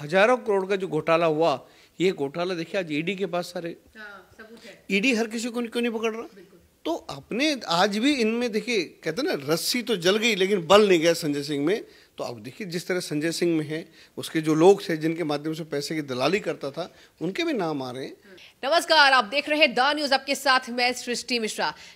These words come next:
Speaker 2: शराब घोटाले को अब देश की जनता जान चुकी है कि शराब घोटाला तो हुआ था और शत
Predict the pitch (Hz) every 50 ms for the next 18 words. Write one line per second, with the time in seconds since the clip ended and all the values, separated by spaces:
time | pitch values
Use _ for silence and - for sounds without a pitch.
0 | - - - 262 277 285 311 349 359 339 247 - 302 320 277 - 285 294 311 330
1 | 339 330 330 330 330 349 349 330 - 240 269 285 262 294 294 196 165 233 269 302
2 | 302 - - - 311 320 226 - 254 247 254 240 247 277 269 226 185 226 214 220
3 | 214 - 240 226 240 233 208 247 285 294 - - 302 269 - - - - 214 196
4 | 220 262 311 262 - 208 233 226 233 226 226 247 277 - 320 285 196 220 233 269
5 | 285 277 277 262 240 262 - - - - - - - 262 285 262 - - 330 330
6 | 330